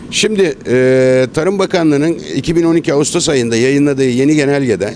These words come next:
yeni yatır-, hayvancılık yatırımı yapacak, e, işletme sahiplerinden,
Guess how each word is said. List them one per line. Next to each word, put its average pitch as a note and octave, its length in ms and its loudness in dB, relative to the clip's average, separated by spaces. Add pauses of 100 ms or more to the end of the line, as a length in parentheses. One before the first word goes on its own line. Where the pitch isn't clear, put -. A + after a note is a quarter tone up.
(120)
yeni C#3 220 2
yatır-, D#3 300 -2
hayvancılık C3+ 600 -2
yatırımı A2+ 320 -2
yapacak, B2+ 400 -2
e, F#2 480 -2 (100)
işletme A#2+ 460 -2 (460)
sahiplerinden, F#2 840 -2